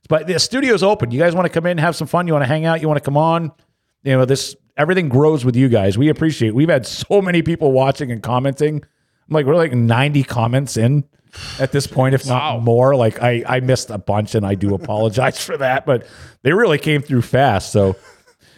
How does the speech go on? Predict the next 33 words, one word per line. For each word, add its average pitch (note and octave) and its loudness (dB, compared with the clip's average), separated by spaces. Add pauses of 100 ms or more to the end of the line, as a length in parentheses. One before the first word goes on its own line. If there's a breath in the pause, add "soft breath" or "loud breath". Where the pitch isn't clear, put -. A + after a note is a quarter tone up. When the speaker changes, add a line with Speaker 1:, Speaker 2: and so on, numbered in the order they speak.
(140 soft breath)
Speaker 1:
um, D3 2
you C#3+ 2
wanna D#3 4
come D#3+ 0
on D#3+ 2
the C#3 0
show, C#3+ 2 (140)
like A#2+ 0
I - 0
said, G#2 0
guests, B2+ -2
anything, B2 -2
just E3+ -6
reach A3 -2
out B2+ 0
to G2+ -2
us. G2 -4
Reach D3+ -4
out E3+ 2
to C#3 -4
me, D#3 -2
reach D3 0
out C#3 2
to B2+ -2
Ben, A#2 0 (380)
and A2 -2
we'll A2 0
get A#2+ -2
you A2+ 2
on G#2 0
the G2+ 2
show. G2 0 (280)
Uh, A2 0